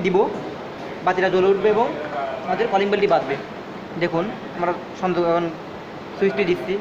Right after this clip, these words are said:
খেয়াল করুন। দেখবেন যে আমরা যখনই সুইচটি দিছি, তখন আমাদের বাতিটা ইন্ডিকেট করছে। অতএব এখানে, এখানে সাইজটা অনেক কম, এখানে যে এম্পিয়ারটা অনেক কম, আমরা কলিং বেলের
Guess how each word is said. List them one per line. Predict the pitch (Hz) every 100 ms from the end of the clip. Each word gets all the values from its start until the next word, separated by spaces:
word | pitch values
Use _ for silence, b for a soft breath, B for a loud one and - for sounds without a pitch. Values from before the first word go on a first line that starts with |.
| -
খেয়াল | 180 165
করুন। | 160 196 - - - - - - - - - - - - 180
দেখবেন | 180 170 170
যে | 175 175
আমরা | 185 170
যখনই | 190 226 233 233
সুইচটি | 196 202 208
দিছি, | 175 202 214 - - - - -
তখন | 190 240
আমাদের | 247
বাতিটা | 208 202 240
ইন্ডিকেট | 180 180 -
করছে। | 160 - 143 - - - - - - - -
অতএব | 190 196
এখানে, | 190 202 190
এখানে | 196 196
সাইজটা | 185 190 214
অনেক | 208 196
কম, | 175 208 - - - - -
এখানে | 170 180
যে | 180 170 160 185
এম্পিয়ারটা | 180 180 180
অনেক | 170 170
কম, | 170 185 175
আমরা | 175 185 180 - - - - - -
কলিং | 180 196 208
বেলের | 220